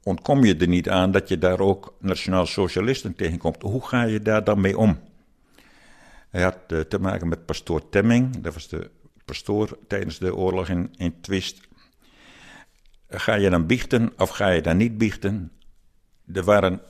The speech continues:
uit Twist en omgeving ongeveer drieëntwintig mensen gesneuveld in, in de oorlog, ook in het oostfront bij Rusland. En die werden dan, eh, door de pastoor,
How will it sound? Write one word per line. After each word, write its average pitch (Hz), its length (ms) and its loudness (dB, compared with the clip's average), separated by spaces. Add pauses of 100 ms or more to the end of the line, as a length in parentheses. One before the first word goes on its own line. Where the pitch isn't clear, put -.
(300)
uit 92 240 -2
Twist 131 300 -2
en 98 100 2
omgeving 92 520 -2
ongeveer 85 380 -4
drieëntwintig 98 880 -2
mensen 95 380 -2
gesneuveld 113 880 0
in, 101 300 -8
in 98 140 -8
de 98 80 -2
oorlog, 110 600 0
ook - 180 -8
in 87 100 -6
het - 200 -12 (160)
oostfront 90 480 -6
bij 82 100 0
Rusland. 113 460 -2 (1600)
En 104 100 -4
die 101 120 -4
werden 104 280 4
dan, 95 340 -2
eh, 90 140 -6 (220)
door 104 160 -2
de 95 60 -2
pastoor, 120 640 2